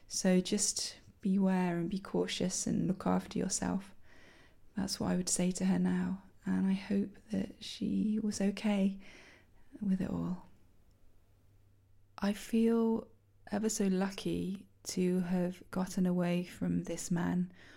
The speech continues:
after two years. I'm just so glad that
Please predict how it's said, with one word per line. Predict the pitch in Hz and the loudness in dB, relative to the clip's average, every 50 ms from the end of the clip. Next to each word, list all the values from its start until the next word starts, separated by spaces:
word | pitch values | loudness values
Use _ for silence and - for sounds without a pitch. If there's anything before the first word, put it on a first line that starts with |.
| - - - _ - | -20 -20 -20 _ -8
after | 175 175 170 - - 175 | -4 -4 -4 -4 -4 -6
two | 170 - - 185 | -4 0 0 2
years. | 175 170 170 170 165 175 175 180 - - - - - - - - - _ _ - | 2 2 2 2 2 2 0 0 -4 -6 -8 -10 -14 -20 -20 -20 -20 _ _ -2
I'm | 185 190 190 190 196 | 2 4 4 4 4
just | - 202 - - | 2 0 0 0
so | - - 196 190 190 196 | 0 2 4 4 4 2
glad | 196 196 185 185 180 170 175 185 185 - | 2 0 0 0 0 0 -2 -4 -6 -4
that | - 170 170 165 - | -2 -2 -2 -2 -4